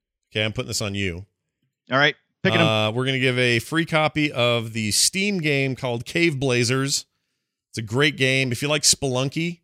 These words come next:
Speaker 1: you kinda get an idea what this might be. I love it. It's really good.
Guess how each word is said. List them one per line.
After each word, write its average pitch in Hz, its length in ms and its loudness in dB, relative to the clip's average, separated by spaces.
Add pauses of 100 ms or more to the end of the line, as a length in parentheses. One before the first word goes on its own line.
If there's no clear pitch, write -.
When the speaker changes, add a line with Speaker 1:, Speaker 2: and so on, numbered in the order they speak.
(100)
Speaker 1:
you 120 120 -4
kinda 123 320 0
get 110 220 -2
an 113 80 -2
idea 107 260 0
what 104 120 -2
this - 160 -8
might 101 200 -4
be. 101 260 -2
I 104 120 -4
love 98 240 0
it. - 240 -6
It's 95 120 -12
really 104 220 -4
good. 98 300 -2